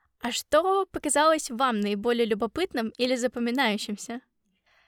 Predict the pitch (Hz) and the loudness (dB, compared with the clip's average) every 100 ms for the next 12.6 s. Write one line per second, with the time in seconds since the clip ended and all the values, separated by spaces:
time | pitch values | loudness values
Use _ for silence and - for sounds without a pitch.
0 | _ - 254 254 247 302 370 294 - 220 | _ -4 -2 0 0 0 0 -2 -4 -2
1 | 247 302 - 226 294 - - - - 247 | -2 -2 -2 -2 -2 -6 -20 -8 -2 -2
2 | 269 269 277 262 - 214 226 220 - 220 | 0 -2 -2 -4 -4 -2 0 -2 -2 -2
3 | 226 226 214 226 - 349 - 226 226 - | -2 -2 -2 0 -2 -4 -6 -8 -8 -8
4 | 254 247 233 233 226 - 240 226 226 - | -8 -4 -4 0 -2 -2 -6 -4 -6 -14
5 | - 240 220 208 - 190 196 _ _ _ | -12 -8 -6 -6 -6 -6 -6 _ _ _
6 | _ - - 262 269 381 381 - 302 254 | _ -4 0 0 2 2 0 2 4 4
7 | - 262 269 240 262 262 - _ - 247 | 4 4 4 2 -2 -2 -14 _ 0 4
8 | 262 262 - - 254 240 240 262 - 269 | 4 2 -8 -8 0 2 2 0 -4 -6
9 | 277 262 240 254 - - 277 277 254 254 | -4 0 0 0 -2 0 2 2 0 -2
10 | 247 262 269 269 - 247 262 262 233 226 | 2 2 2 -2 2 2 2 -2 -2 -2
11 | 247 254 262 262 247 233 220 214 294 226 | -2 -2 -2 -2 -2 0 0 -2 -2 -2
12 | 240 240 - 220 330 - | -2 -6 0 0 0 -6